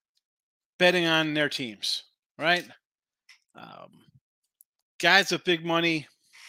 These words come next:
alumni, whatever the case would be, skewing all types of numbers. That's why you gotta respect the number when it comes out. You have to have your own kind of number. Don't worry about that. Don't, I mean, all the bets are coming in.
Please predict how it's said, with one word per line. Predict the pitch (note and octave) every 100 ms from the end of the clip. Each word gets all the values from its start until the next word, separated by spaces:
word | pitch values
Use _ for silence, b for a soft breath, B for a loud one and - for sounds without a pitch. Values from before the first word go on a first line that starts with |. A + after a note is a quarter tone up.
| B B B -
alumni, | B2+ F3 G3 F3+ E3
whatever | D#3 D#3+ D3 B2+
the |
case | - G#2+ -
would | -
be, | - - - -
skewing | - - F#3 E3 D#3
all | C#3
types | C#3+ B2 A#2+
of |
numbers. | G#2 G2 - - - _ _ _ _ _ _ _ _ _ _
That's | F3 G#3
why | A3 G3+
you | F3+
gotta | F3 F3+ F3
respect | D#3 - F#3+ E3
the | E3+
number | D#3 D3
when | C#3+
it | B2
comes | E3+ F#3 D#3
out. | C3 C#3+ - _ _ _ _ _ _ _ _ _ -
You |
have | E3+
to | G3
have | E3
your | E3
own | G#3 B3
kind | E3 A#2
of |
number. | G#2 F#2+ - _ _ _ _ _ _
Don't | F#3 G#3+
worry | C4
about | B3 B2+ G#2
that. | - - _ -
Don't, | D#3 D3
I | D3
mean, | C#3+ D3
all | E3+
the | D#3+
bets | E3 C#3
are |
coming | - A#2+ G#2+
in. | G2